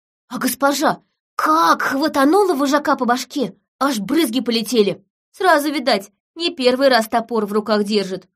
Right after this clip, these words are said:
добавила она серьёзно, взяла коня под узцы и подобрала ломик. «А это тоже инструмент сподручный». «Вы целы?» выговорила я,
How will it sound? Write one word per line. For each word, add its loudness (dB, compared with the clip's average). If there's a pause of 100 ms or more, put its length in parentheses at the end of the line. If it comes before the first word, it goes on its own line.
(140)
добавила 0
она -4
серьёзно, -8 (180)
взяла -4
коня 0
под -6
узцы -12 (140)
и -8
подобрала -2
ломик. -8 (260)
«А 0
это 0
тоже 0
инструмент -2
сподручный». -4 (460)
«Вы 4
целы?» -2 (320)
выговорила -4
я, -6